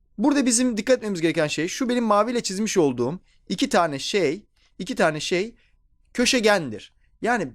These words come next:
bir noktaya şu B noktasını D noktasına birleştiren uzunluk köşegen. A'dan C'ye de aynı şekilde. A C de bir köşegen ve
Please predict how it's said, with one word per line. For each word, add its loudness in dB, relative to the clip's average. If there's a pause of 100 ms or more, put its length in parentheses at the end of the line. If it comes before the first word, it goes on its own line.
(120)
bir -2
noktaya 2
şu -2
B 4
noktasını -6 (640)
D 4
noktasına -6 (280)
birleştiren 0 (1040)
uzunluk 2 (160)
köşegen. 0 (1120)
A'dan 2
C'ye 2
de 6
aynı 2
şekilde. -8
A 4
C -6
de -6
bir -8
köşegen -4 (240)
ve 4